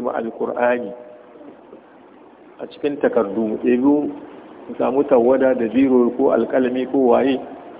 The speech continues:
a samu takardu a rubuta, to, wannan rubutun da bayi ke yi, shi ma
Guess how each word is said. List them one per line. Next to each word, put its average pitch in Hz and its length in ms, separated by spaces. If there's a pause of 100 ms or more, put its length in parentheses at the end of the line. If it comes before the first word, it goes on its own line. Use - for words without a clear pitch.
(840)
a - 100
samu 139 240
takardu 123 420
a 120 80
rubuta, 135 420
to, - 60
wannan 131 320
rubutun 139 640
da 117 120
bayi 143 420
ke 131 80
yi, 240 340
shi 165 80
ma 165 240